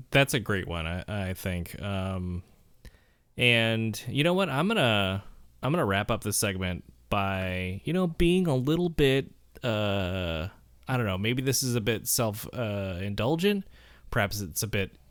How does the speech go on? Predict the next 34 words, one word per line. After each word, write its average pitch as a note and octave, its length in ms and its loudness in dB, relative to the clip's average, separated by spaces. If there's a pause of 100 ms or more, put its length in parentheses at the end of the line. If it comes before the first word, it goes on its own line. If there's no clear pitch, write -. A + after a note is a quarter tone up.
egotistical, A#2+ 840 0
but A2 360 0 (520)
I E3+ 80 0
just G3 120 -4
wanna F3+ 200 0
say C#3+ 400 2
I D3 240 -4
am G3 240 -2
thankful A#2 680 0
for G#2+ 800 -2 (200)
this F#2+ 680 -2 (340)
podcast - 600 0
that E2+ 160 -6
we F2+ 140 -8
do. - 360 -8 (720)
Um, G2 800 -2 (400)
I B2+ 120 0
think, D#3+ 240 -2
you C3+ 240 -4
know, A#2+ 180 0
it A#2 40 -2
was B2+ 240 0
really, E3 460 2
I, C3 100 -2
it B2+ 240 -2
was C3 120 2
an C3 80 2
idea D#3 380 0
that C#3 100 0
we B2 100 2
talked A#2+ 320 0
about A2 200 0
a G2 40 -2
lot F#2 360 -2